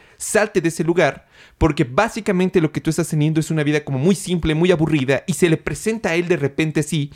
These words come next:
y es una crisis la, eh, lo que, lo que está viviendo. No creo que porque Padraig no fuese, digamos, eh, feliz o no tuviera cierto confort con su vida.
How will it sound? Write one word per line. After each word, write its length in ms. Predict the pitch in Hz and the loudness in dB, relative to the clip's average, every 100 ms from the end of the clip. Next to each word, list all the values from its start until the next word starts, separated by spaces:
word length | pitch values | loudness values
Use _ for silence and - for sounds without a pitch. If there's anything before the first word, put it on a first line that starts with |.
| - - _ | -18 -20 _
y 140 | - 165 | 0 0
es 120 | 208 | 2
una 200 | 254 - | -2 -2
crisis 480 | 214 247 - 123 131 | -8 -8 -6 -4 -2
la, 180 | 123 - | -4 -2
eh, 160 | 139 139 | 0 2
lo 140 | 135 | 2
que, 200 | 151 139 - | 2 -2 0
lo 120 | 139 | -2
que 100 | 139 | -4
está 180 | - 160 | -2 0
viviendo. 500 | 151 156 156 110 104 - - - - | 0 -2 -2 -4 -6 -12 -20 -20 -2
No 220 | 240 311 | 0 2
creo 260 | 269 311 302 | 2 2 2
que 80 | |
porque 320 | - 220 202 214 | 0 0 0 0
Padraig 380 | 226 233 233 220 | 2 2 0 2
no 160 | 196 | 0
fuese, 560 | 220 - 190 196 - 190 | 0 0 2 2 0 0
digamos, 640 | 165 143 156 165 160 - - _ _ | 0 0 0 0 -6 -8 -18 _ _
eh, 840 | 139 131 131 131 131 127 123 123 117 | 2 4 4 4 4 4 4 2 -2
feliz 540 | - 123 113 117 208 - | -4 -2 0 0 -2 0
o 60 | |
no 100 | 160 | 0
tuviera 340 | 165 170 170 165 | 0 2 4 2
cierto 340 | - 151 160 | 2 0 0
confort 640 | - 120 - 120 185 - - | 0 -2 2 2 2 -2 -4
con 160 | 156 147 | 0 2
su 140 | 147 | 0
vida. 320 | 139 139 202 | 0 0 -2